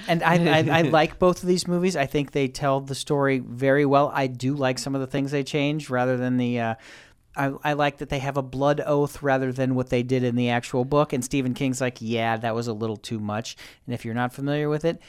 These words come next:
Speaker 1: it's gross, and we don't need to talk about it right now."
Speaker 2: Okay, we won't.
Speaker 1: And so I liked it, chapter two, but it is long, and it could have been, it could have been,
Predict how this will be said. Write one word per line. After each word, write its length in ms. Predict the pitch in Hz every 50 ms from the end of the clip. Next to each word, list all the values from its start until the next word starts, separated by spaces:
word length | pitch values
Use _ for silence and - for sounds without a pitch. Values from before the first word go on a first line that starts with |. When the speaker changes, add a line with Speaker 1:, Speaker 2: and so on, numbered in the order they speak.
| - _ _ _ _ _ _ -
Speaker 1:
it's 400 | 120 120 117 117 - - - - _ _ _
gross, 720 | - 113 110 110 117 120 131 165 226 240 - - - - - - -
and 460 | 127 123 127 127 120 123 120 117 120 -
we 120 | - 135 147
don't 160 | 185 214 240
need 100 | 247 277
to 80 | 311 285
talk 240 | - 320 349 294 -
about 260 | 160 123 113 110 101
it 40 | 101
right 260 | 104 107 104 107 117
now." 180 | 107 104 107 85
Speaker 2:
Okay, 180 | 82 101 123 131 - - -
we 100 | 110 113 117
won't. 260 | 123 104 87 - - _ - -
Speaker 1:
And 400 | 160 151 147 147 147 151 147 143
so 500 | - - - 175 160 151 156 151 - - -
I 320 | 147 151 165 185 202 214 208 190 165
liked 540 | 170 151 143 135 135 156 175 196 - - - - _ _ -
it, 400 | 139 127 113 - - - - - - _ _ _ _ _ _ 131 123 123 127 - _ _ - _ _ _ _ _ _ _
chapter 400 | - - - 147 139 - - 135
two, 260 | 131 - - 135 117
but 240 | 107 - - 107 104
it 140 | 107 107 104
is 220 | 113 113 117 - 120
long, 460 | 117 120 113 113 117 120 127 147 - -
and 140 | 127 117 117
it 160 | 117 - _
could 160 | - 175 170
have 120 | 170 165
been, 120 | - 170 -
it 160 | 160 156 -
could 140 | - 294 269
have 160 | 185 - -
been, 280 | - 123 113 110 110